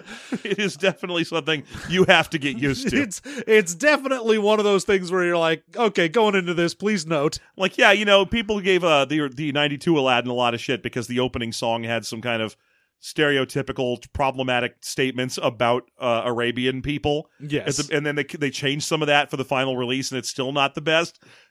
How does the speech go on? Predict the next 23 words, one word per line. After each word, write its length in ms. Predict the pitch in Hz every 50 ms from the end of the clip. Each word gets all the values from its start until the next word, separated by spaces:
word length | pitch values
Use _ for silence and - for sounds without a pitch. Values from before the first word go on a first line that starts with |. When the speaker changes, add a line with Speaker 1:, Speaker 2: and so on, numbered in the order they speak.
| _ _
Speaker 1:
<laughs> 400 | _ _ _ _ - - - - -
Watch 300 | 127 156 226 262 - -
this. 320 | 214 254 - - - -
And 140 | 175 139 - - -
be 120 | - 208
like, 100 | 185 190 - _ - - - -
<laughs> 300 | - - - 208 - -
"Ninety-two 480 | 160 165 185 320 320 233 - 269 320 349
Aladdin 340 | 240 196 180 165 156 135
is 120 | 135 131 131
wonderful." 1080 | 151 180 240 381 453 466 453 403 269 220 220 196 180 - 165 156 135 120 113 107 - -
Speaker 2:
Wow, 720 | 262 320 370 381 392 392 349 320 302 277 247 226 240 254 269 302 330
what 260 | 359 370 - 175 165
a 140 | 247 247 208 185 196 -
wonderful 560 | 359 381 359 359 359 349 320 294 - 330 285
thing 320 | 233 - 339 330 294 262 247
where 120 | 240 233
they 180 | 208 254 254 214
tried 540 | - - - 214 233 294 302 269 247 233 220
a 80 | 226
little 360 | 214 214 226 240 226 226 208
bit. 320 | 175 170 185 143 139 - -
Speaker 1:
<laughs> 40 | -